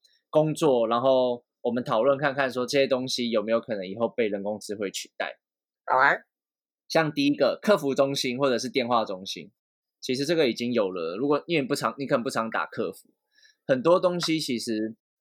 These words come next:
Speaker 1: 很多大公司他们已经慢慢在导入这些人工智慧的东西在比较前端的客服里面了。像是我们最以前不是还要按按钮嘛，比如说
Speaker 2: 嗯。
Speaker 1: English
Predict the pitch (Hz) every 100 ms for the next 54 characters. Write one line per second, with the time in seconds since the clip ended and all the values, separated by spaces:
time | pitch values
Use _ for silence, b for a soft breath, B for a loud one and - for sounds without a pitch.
0 | - 139 170 185 185 165 151 143 151 139
1 | 147 135 113 131 135 131 123 127 123 104
2 | 92 113 110 101 107 107 104 98 98 110
3 | 113 117 113 104 98 98 98 98 98 110
4 | 95 87 - _ _ - 123 - 160 139
5 | 139 117 113 120 123 113 104 139 113 -
6 | 92 90 - 95 82 _ _ _ _ _
7 | _ - 185 160 175 139 123 160 151 120
8 | - 107 113 123 117 113 120 117 107 92
9 | 73 - 78 - 107 135 165 98 104 _
10 | - - - 143 135 135 127